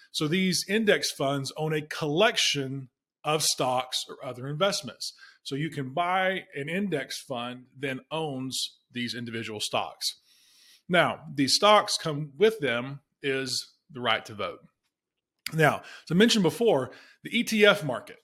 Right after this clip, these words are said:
right? Just three companies control almost eighty percent of g-, the global E T F market. Those three companies are BlackRock, Vanguard,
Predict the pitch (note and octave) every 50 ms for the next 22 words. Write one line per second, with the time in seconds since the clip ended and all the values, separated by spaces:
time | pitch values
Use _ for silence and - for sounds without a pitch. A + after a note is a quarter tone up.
0 | _ _ _ _ _ _ _ - B2 B2 C#3 D#3 - - _ _ _ _ _ _
1 | _ _ _ _ _ _ _ _ _ _ - B2+ A#2 C#3+ - - - - - -
2 | G3 G#3 A#3 C4 C4 - - - G3+ A3 - F3 C3 B2+ A#2 A2+ A#2 A2+ - -
3 | - - - - - _ _ - E3 D#3+ - - G3+ G3+ G3+ G3+ F3+ E3 - -
4 | D#3+ F#3+ A3 G#3+ F3+ - - E3+ F#3 F#3 E3+ - - C3+ A2+ - - - D#3 C3
5 | A2 - - - _ - B2 A#2 A#2+ A#2+ - C#3 C3 A2+ B2 C#3 C3+ C3+ A#2+ B2+
6 | - B2+ B2+ A#2 - A#2+ A2+ A2+ A2 - A2+ G#2+ G#2 - - _ A#2+ D3 F#3 G3
7 | - - G3 F#3 E3 - C#3+ B2 G#2+ B2 B2 A#2+ A#2+ A#2+ - - - - - -
8 | - _ _ _ _ C#3 C3+ B2+ B2+ B2 A#2+ A#2+ A#2 A#2 A#2+ - - _ _ -
9 | A#2+ D3 E3 E3+ F3+ F#3 D#3 E3+ F#3 E3+ E3+ E3 D#3+ - - - - - _ _
10 | _ _ _ A#2 A2 A2 D#3 D#3 E3 D#3+ D#3 C#3 D3 C#3 C#3 C3+ C3+ C3 C3+ B2